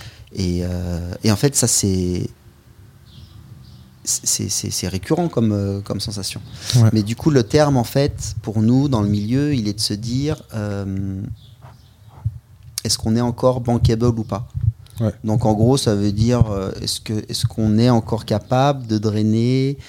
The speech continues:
Speaker 1: Est-ce que, non, mais est-ce qu'on n'est pas fané, en fait ?
Speaker 2: Ouais.
Speaker 1: Et puis ça, c'est, euh, c'est, c'est, euh, les sponsors le sentent, tes copains le sentent, euh.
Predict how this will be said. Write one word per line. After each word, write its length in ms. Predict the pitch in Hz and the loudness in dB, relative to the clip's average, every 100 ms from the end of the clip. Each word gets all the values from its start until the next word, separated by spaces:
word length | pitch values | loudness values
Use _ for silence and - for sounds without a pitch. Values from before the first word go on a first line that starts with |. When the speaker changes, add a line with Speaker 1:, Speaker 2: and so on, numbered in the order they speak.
| - - | -18 -8
Speaker 1:
Est-ce 160 | 104 - | -6 0
que, 960 | 107 98 98 95 98 98 95 95 92 101 | 2 4 2 0 -2 -2 -4 -4 -6 -2
non, 180 | - 196 | 2 4
mais 100 | 135 | 4
est-ce 120 | 92 | 0
qu'on 100 | - | 0
n'est 100 | 95 | -2
pas 140 | 95 98 | 0 -2
fané, 320 | 131 170 254 | 0 2 2
en 80 | 175 | 0
fait ? 320 | 113 - - - - | -4 -8 -12 -20 4
Speaker 2:
Ouais. 140 | 117 104 - - - - - | 4 4 -2 -20 -20 -16 -4
Speaker 1:
Et 100 | 107 | -4
puis 140 | - | -2
ça, 200 | - 123 | 0 2
c'est, 260 | 120 - 98 | 2 0 2
euh, 580 | 92 90 90 90 90 98 - - - - - - | 2 2 2 0 0 -2 -4 -8 -16 -18 -20 -10
c'est, 380 | - - - - | -2 0 0 -2
c'est, 220 | - 107 | -4 -2
euh, 100 | - 104 - - - - - - _ _ - - - - - | -4 -6 -8 -12 -16 -20 -16 -18 _ _ -14 -14 -10 -12 -8
les 60 | 95 | -4
sponsors 580 | - 101 98 - 101 117 | -2 2 0 2 2 4
le 100 | 92 | 2
sentent, 680 | - 92 90 101 113 - 92 - | 2 0 2 2 0 -2 -8 -6
tes 120 | - 104 | -2 0
copains 440 | 110 92 107 117 | 2 2 2 4
le 100 | 101 | 4
sentent, 640 | - 92 90 98 107 - | 0 -2 0 0 -2 -4
euh. 340 | 95 90 90 | -6 -4 -6